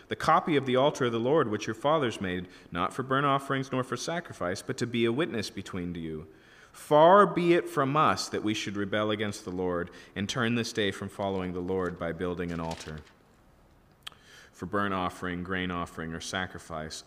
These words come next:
other than the altar of the Lord your God that stands before his tabernacle." And so they finish here by just saying, "We would never do such a thing."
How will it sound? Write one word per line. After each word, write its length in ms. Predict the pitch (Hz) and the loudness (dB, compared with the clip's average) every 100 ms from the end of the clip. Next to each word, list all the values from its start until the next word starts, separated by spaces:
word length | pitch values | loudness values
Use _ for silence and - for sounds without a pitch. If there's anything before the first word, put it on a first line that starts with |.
| - | -2
other 240 | 110 120 | 0 0
than 200 | 113 113 | -2 -2
the 100 | 113 | -2
altar 360 | 85 95 92 95 | -2 -4 -4 -6
of 120 | 87 | -4
the 80 | 90 | -6
Lord 320 | 85 85 85 | -4 -6 -6
your 80 | 82 | -8
God 400 | 85 78 76 73 - - - | -8 -8 -10 -14 -20 -20 -10
that 180 | 104 - | -8 -6
stands 600 | - 107 98 98 101 - | -4 -2 0 -2 -4 -6
before 480 | 98 - 87 80 76 | -8 -8 -8 -8 -8
his 280 | 87 78 - | -10 -12 -10
tabernacle." 800 | 82 76 76 69 69 - 67 - _ - - - | -8 -8 -10 -14 -16 -20 -20 -20 _ -20 -20 -12
And 100 | 151 | -2
so 220 | 175 165 | 6 8
they 180 | 160 180 | 6 2
finish 360 | 180 226 262 - | 0 0 0 0
here 140 | 160 | 2
by 160 | 143 143 | 4 2
just 200 | 143 - | 2 -2
saying, 300 | 156 147 151 | -2 -2 -4
"We 100 | 190 | -2
would 220 | 180 175 | 0 0
never 580 | 185 202 233 254 269 262 | 0 4 6 6 2 -4
do 360 | 190 233 240 | -2 -2 -2
such 360 | 226 - 127 - | -2 -2 -4 -6
a 60 | 104 | -12
thing." 440 | - 92 80 | -10 -10 -10